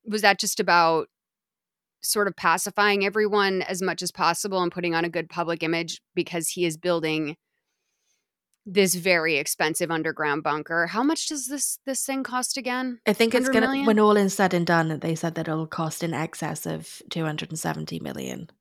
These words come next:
Speaker 2: Yeah, there, there has been some stuff as well that I was reading about the native Hawaiians being displaced because of this and being discouraged from buying any of the land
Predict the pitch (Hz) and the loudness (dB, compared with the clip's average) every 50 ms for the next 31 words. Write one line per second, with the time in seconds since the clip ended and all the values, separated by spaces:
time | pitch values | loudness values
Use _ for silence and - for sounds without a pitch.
0 | _ _ _ _ _ _ _ _ - 202 202 202 185 175 170 165 165 170 - - | _ _ _ _ _ _ _ _ 2 6 8 10 10 10 10 8 6 4 4 6
1 | 196 196 196 190 - - - 202 208 220 214 - 262 247 226 - - 214 202 - | 8 8 8 6 6 4 4 4 4 4 4 2 0 0 0 -2 -4 -4 -6 -2
2 | - - 202 190 - - 185 - - 185 180 175 180 175 170 170 165 - - 175 | 2 2 2 2 2 -2 -4 0 2 2 2 4 2 2 0 0 -2 -2 -2 0
3 | 175 170 170 165 170 165 - 170 165 165 165 165 165 160 156 - - _ _ _ | 0 0 -2 -4 -4 -4 -2 0 0 2 2 2 2 0 -2 -4 -8 _ _ _
4 | _ _ _ _ _ _ - 175 170 170 170 165 170 - - - _ _ _ _ | _ _ _ _ _ _ 2 2 4 4 2 2 0 -2 -2 -6 _ _ _ _
5 | - 170 165 160 160 165 - 170 - 175 165 165 160 156 160 160 160 160 - - | -8 -4 -2 -2 -2 -2 -2 -2 -2 0 0 0 0 0 -2 -4 -4 -6 -4 -4
6 | 156 151 151 147 143 151 160 175 - _ _ _ _ _ _ - 165 160 - - | -2 -2 -2 -4 -6 -8 -10 -12 -14 _ _ _ _ _ _ -8 -6 -6 -6 -6
7 | - - 143 139 160 185 - - - - 202 - 214 208 214 202 214 208 - - | -6 -4 -2 -2 -2 -4 -4 -6 -8 -8 -8 -6 -6 -6 -4 -2 -2 -2 -2 -4
8 | 175 165 170 165 156 156 - 165 - - - 160 147 151 156 - - 165 160 175 | -4 -4 -4 -4 -4 -4 -6 -6 -4 -2 0 0 2 0 0 -2 -4 -2 0 2
9 | 165 156 151 156 165 160 160 160 160 156 - - 160 151 156 160 185 214 233 240 | 4 4 4 2 0 -2 -2 -4 -4 -6 -6 -4 -2 -2 0 -2 -2 -4 -6 -8
10 | - | -10